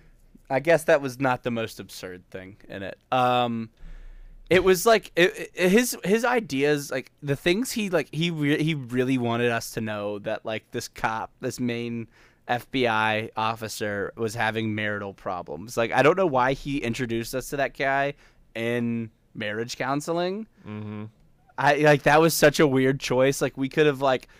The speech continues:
Speaker 1: he could have just been
Speaker 2: Yeah,
Speaker 1: eating,
Speaker 2: and,
Speaker 1: like,
Speaker 2: and the fact that he
Speaker 1: takeout
Speaker 2: was,
Speaker 1: food.
Speaker 2: like,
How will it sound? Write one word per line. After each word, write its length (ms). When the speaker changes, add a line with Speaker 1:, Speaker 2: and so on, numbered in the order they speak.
Speaker 1:
he 100
could 180
have 100
just 220
been 100
Speaker 2:
Yeah, 160
Speaker 1:
eating, 100
Speaker 2:
and, 80
Speaker 1:
like, 220
Speaker 2:
and 80
the 60
fact 220
that 160
he 60
Speaker 1:
takeout 80
Speaker 2:
was, 140
Speaker 1:
food. 60
Speaker 2:
like, 200